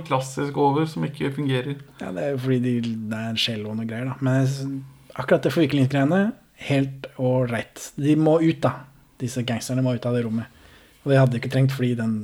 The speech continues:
Speaker 2: cellokassa står i det samme rommet. <laughs> Men, <laughs> og så jager de han Benny rundt,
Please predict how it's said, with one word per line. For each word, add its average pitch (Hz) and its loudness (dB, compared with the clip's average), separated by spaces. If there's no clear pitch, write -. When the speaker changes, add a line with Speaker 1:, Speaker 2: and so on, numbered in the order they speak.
Speaker 2:
cellokassa 107 -6
står 110 -6
i - -6
det 117 -6
samme 127 2
rommet. 131 2
<laughs> 202 6
Men, 156 4
<laughs> - 4
og 208 8
så 170 10
jager 156 8
de 139 8
han 143 4
Benny 131 6
rundt, 131 2